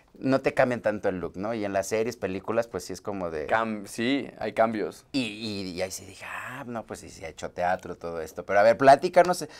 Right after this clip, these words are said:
Speaker 1: se acaba de estrenar esta serie del club.
Speaker 2: Sí.
Speaker 1: Y,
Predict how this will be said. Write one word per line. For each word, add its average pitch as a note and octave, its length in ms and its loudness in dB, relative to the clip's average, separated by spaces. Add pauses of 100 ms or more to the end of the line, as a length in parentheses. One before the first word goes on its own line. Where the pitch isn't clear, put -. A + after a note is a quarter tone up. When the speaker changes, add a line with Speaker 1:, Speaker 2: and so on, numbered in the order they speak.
(120)
Speaker 1:
se - 120 2
acaba G3+ 180 12
de A#3+ 60 12
estrenar D3+ 580 6
esta B2+ 240 -4
serie A#2 260 -4
del F#2 200 -4
club. G2 300 -2 (160)
Speaker 2:
Sí. D3+ 360 0 (480)
Speaker 1:
Y, A2 200 -6